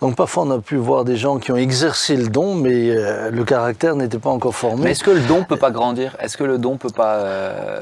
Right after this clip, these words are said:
Speaker 2: peut s'affûter ?
Speaker 1: Le, le don, le don va, le,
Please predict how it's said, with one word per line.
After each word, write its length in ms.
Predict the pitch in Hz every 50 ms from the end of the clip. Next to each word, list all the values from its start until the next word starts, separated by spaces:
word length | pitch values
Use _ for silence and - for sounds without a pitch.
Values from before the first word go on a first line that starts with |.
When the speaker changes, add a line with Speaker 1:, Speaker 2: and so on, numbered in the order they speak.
| - - -
Speaker 2:
peut 80 | 117
s'affûter ? 640 | 110 - 123 120 - - - 151 156 151 131 135 139 - -
Speaker 1:
Le, 80 | 160 151
le 100 | 135 147
don, 320 | 151 139 170 214 226 226 202 175
le 160 | 151 143 160
don 280 | 160 160 185 190 185
va, 340 | 170 151 147 139 135 - -
le, 240 | 135 135 135 135 131